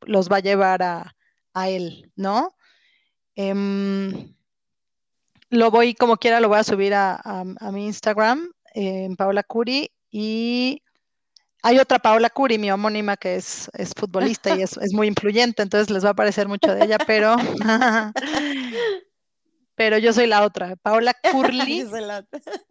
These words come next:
Speaker 1: K U R L Y, eh, punto com, ahí me encuentran.
Speaker 2: Buenísimo, Pau. Y, bueno, Curi es con K, para muchos que no vayan a querer escribirlo
Speaker 1: Exacto.
Speaker 2: con C, es con K,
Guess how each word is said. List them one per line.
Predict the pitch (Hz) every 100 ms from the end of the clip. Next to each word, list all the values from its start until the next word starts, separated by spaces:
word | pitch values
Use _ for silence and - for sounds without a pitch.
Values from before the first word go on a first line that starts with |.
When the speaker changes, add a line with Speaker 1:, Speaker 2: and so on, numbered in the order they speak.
| 359 - _ _
Speaker 1:
K | - 240 247
U | 247
R | 233 233 233 -
L | 226 226 220 - -
Y, | 226 208 208 208 214 254 - _ _ _
eh, | - 190 185 185 190 175 _ _ _ _ _ _ _ _ _ _ _ _ _ _ _
punto | - 214 202
com, | - 214 254 -
ahí | 196 196
me | 190
encuentran. | 180 170 - 185 - _ _ _ _ _ _ _ _ _ _
Speaker 2:
Buenísimo, | - 214 226 220 220 208
Pau. | 190 196 185 _ _ _ -
Y, | 254 254 -
bueno, | 233 202
Curi | 190 226 226
es | 226 214
con | 233 220
K, | 254 247 - _
para | 185 190
muchos | 196 196 202
que | 190 196 185 175
no | 175 196 202
vayan | 214
a | 214
querer | 202
escribirlo | 196 202 196 196
Speaker 1:
Exacto. | 202 196
Speaker 2:
con | 185
C, | - 226 208 240 _ _ _
es | 208 196
con | - 202
K, | 202 277 359